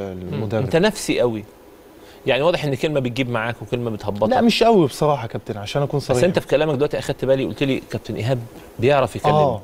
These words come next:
Speaker 1: ما
Speaker 2: كابتن حسام
Speaker 1: أنا،
Speaker 2: اداني الثقة،
Speaker 1: أنا
Speaker 2: كابتن
Speaker 1: كلاعب،
Speaker 2: فلان".
Speaker 1: آه، أنا كلاعب.
Speaker 2: يعني، أنت ما تدوس على نفسك لو في كلمتين وحشين؟
Speaker 1: لا، لا، بص، هو في أوقات تبقى عايز أنت تشتغل وتلاقي بقى حد بقى ي-،
Speaker 2: آه.
Speaker 1: يهمل، يقص-، يقصك.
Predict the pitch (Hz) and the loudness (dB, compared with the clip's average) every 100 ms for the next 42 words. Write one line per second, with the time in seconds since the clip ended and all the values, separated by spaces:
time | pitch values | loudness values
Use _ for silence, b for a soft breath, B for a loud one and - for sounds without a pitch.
0 | - 120 127 127 143 120 123 170 156 117 | -8 -4 0 0 0 -2 0 2 2 2
1 | 156 151 127 139 - - - 139 165 147 | 2 2 0 -4 -4 -10 -2 0 2 0
2 | 139 139 151 151 113 - 160 156 135 160 | 2 2 4 2 -2 0 0 2 -2 -2
3 | 151 202 143 190 165 147 185 - 156 156 | 2 4 4 4 2 2 0 0 -2 0
4 | 190 - 180 156 143 131 156 196 175 151 | -2 0 0 4 2 2 -4 -2 -2 0
5 | 185 190 160 - 208 202 - - _ - | 0 0 -4 -4 -4 -4 -10 -20 _ -20
6 | - 151 175 165 139 - 123 180 - 180 | -6 4 4 4 2 0 0 0 0 2
7 | 180 160 B B B - 220 220 226 226 | 2 2 B B B 0 2 6 4 2
8 | - - - 156 143 147 143 175 190 143 | -20 -20 -20 -4 2 4 6 6 6 4
9 | 160 - - - 160 160 190 165 131 131 | 0 -2 -8 -2 2 4 2 -2 -8 0
10 | 151 147 139 135 135 127 135 123 127 131 | 2 2 2 0 0 -2 -2 0 0 2
11 | 131 117 - - - - - 131 110 95 | 0 -2 -8 -20 -20 -20 -12 -6 -6 -8
12 | - - - - - - 127 113 120 120 | -20 -20 -20 -18 -16 -4 -2 0 2 2
13 | 113 123 127 - - 139 143 - 101 | 4 4 2 0 4 4 4 -2 -10